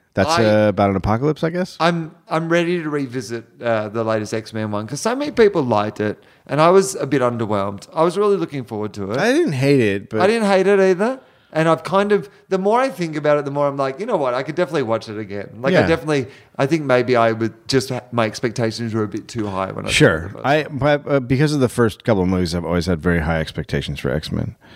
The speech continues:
Speaker 1: Um, Doctor Strange, July eighth, two thousand sixteen. I don't even know what Doctor Strange is, but I think
Speaker 2: Uh,
Speaker 1: it's a really weird doctor.
Speaker 2: No, he's completely normal. That's the twist.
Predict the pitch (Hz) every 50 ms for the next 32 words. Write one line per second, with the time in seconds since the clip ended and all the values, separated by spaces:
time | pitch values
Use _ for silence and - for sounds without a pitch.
0 | - - - - - - - - - - _ _ - 110 107 104 104 101 101 101
1 | 101 98 98 98 98 95 - - 120 123 127 - - 131 110 - - - - 120
2 | 113 107 107 113 131 135 117 - - - 113 101 98 101 101 - - 104 104 104
3 | - - - - - 104 92 - 98 101 98 101 87 - - 92 - - - -
4 | 92 90 101 123 143 139 127 - _ _ _ _ _ _ - 95 104 101 98 98
5 | 95 95 87 - 87 87 - 90 - - - 92 90 90 87 104 98 85 80 87
6 | 95 110 135 117 - 98 - 123 123 120 120 117 104 107 101 107 98 92 90 87
7 | 85 80 80 80 76 80 87 87 85 82 - 82 87 104 - _ _ _ _ _
8 | _ _ _ _ _ _ _ _ _ _ _ _ _ _ _ _ _ _ _ _
9 | _ _ _ - 170 180 180 151 123 - - 143 147 156 147 135 123 127 131 143
10 | 131 104 95 104 113 117 - - - - 123 131 135 -